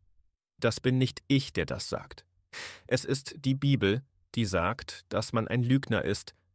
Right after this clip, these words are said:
wenn man sich zu etwas bekennt und es nicht tut. Deshalb ist dieser Kurs von unschätzbarem Wert, denn Sie können die Bibel kennenlernen. In sechsunddreißig Lektionen, meine ich, erhalten Sie diese großartige Zusammenfassung der wahren Lehren des Wortes Gottes.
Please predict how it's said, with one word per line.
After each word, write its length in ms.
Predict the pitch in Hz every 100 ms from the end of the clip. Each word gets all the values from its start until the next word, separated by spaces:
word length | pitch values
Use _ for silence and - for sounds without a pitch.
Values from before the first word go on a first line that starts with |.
| -
wenn 240 | 98 98
man 140 | 95
sich 180 | 95 92
zu 120 | -
etwas 300 | - - 85
bekennt 440 | - - - 104 120
und 160 | -
es 160 | - -
nicht 240 | 78 - - _
tut. 440 | - 120 - - _ _ - - - _ _
Deshalb 380 | 135 139 160 151
ist 260 | 120 - -
dieser 340 | 135 160 147
Kurs 380 | 113 - 117 127
von 280 | - 127 123
unschätzbarem 840 | - 135 135 113 - 110 101 95
Wert, 380 | 90 82 - - _ -
denn 160 | 92
Sie 120 | 95
können 340 | - 127 120 104
die 100 | 98
Bibel 380 | 110 110 107 110
kennenlernen. 640 | - 120 98 82 67 62 - _ _
In 240 | 92 92 87
sechsunddreißig 720 | 107 - 113 98 104 - 104
Lektionen, 640 | 104 - - 131 139 110
meine 320 | 104 95 101
ich, 180 | 101 107 - - _ _
erhalten 480 | - 123 123 139 135
Sie 160 | 123
diese 320 | 113 120 113 110
großartige 720 | 104 131 - 113 - 110 110
Zusammenfassung 880 | 120 110 123 117 - 101 - 110 101
der 200 | 92 85
wahren 340 | 101 101 101
Lehren 360 | 90 98 92 95
des 220 | 95 -
Wortes 420 | 85 87 127 -
Gottes. 540 | 87 69 - - -